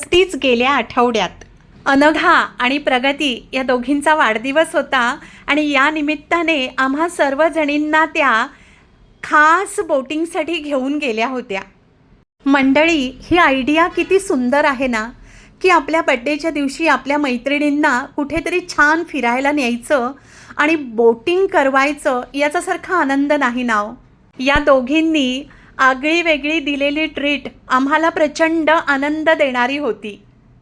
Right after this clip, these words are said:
खूप धमाल आली. अनघा प्रगतीने छान बुकिंग करून ठेवलं होतं. ठरल्याप्रमाणे आम्ही सर्वजणी जेठीवर जमलो.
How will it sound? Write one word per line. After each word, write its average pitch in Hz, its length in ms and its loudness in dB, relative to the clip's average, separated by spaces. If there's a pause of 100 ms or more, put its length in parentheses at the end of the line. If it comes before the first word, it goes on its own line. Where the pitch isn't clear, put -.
(100)
खूप 392 460 6
धमाल 277 440 0
आली. 202 280 -4 (640)
अनघा 285 380 4
प्रगतीने 285 880 0
छान 302 320 2
बुकिंग 311 360 0
करून 311 300 2
ठेवलं 262 340 -2
होतं. 269 540 0 (380)
ठरल्याप्रमाणे 320 800 0
आम्ही 294 300 -2
सर्वजणी 277 760 0 (300)
जेठीवर 302 520 0
जमलो. 233 420 -2